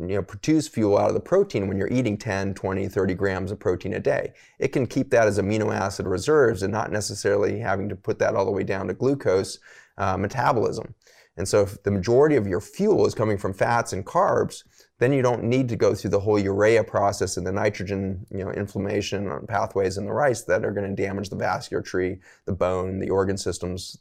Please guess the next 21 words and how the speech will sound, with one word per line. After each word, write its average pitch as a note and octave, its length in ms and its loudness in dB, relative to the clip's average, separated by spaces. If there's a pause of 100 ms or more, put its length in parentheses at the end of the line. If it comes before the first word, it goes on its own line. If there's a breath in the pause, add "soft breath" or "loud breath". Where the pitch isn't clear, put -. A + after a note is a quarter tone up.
(120)
kidney F#2+ 240 -4
tubules, F#2+ 440 -4
and G#2 100 -6
the G2 60 -6
like. - 360 -4 (520 soft breath)
And F#2+ 100 -8
so F#2+ 220 0
plants D3 580 -2
are A#2+ 240 6
really A2 260 4
your G2+ 160 2
ideal G2+ 340 0
source. - 440 -4
And - 120 -6
so G2 240 0
when G#2+ 180 0
I A2 100 2
break B2+ 280 4
that A2 200 4
down G#2 300 2
for, G2 400 -4